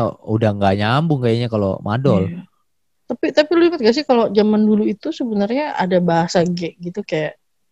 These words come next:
Speaker 1: Oh, gua nggak
Speaker 2: eh,
Speaker 1: bisa
Speaker 2: gua
Speaker 1: tuh.
Speaker 2: lupa lagi gimana. Eh,
Speaker 1: Bahasa I
Speaker 2: laga,
Speaker 1: deh.
Speaker 2: laga, laga pigi, laga pigi, eh,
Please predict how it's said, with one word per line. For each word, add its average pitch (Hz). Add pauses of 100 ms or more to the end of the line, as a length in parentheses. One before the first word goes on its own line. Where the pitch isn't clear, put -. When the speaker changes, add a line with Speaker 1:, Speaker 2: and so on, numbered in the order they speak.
(120)
Speaker 1:
Oh, 156 (480)
gua 190
nggak 131
Speaker 2:
eh, 127
Speaker 1:
bisa 143
Speaker 2:
gua 214
Speaker 1:
tuh. 196
Speaker 2:
lupa 185
lagi 175
gimana. 165 (800)
Eh, 185 (720)
Speaker 1:
Bahasa 110
I 160
Speaker 2:
laga, 196
Speaker 1:
deh. 175
Speaker 2:
laga, 196 (120)
laga 202
pigi, 202
laga 190
pigi, 196 (800)
eh, 190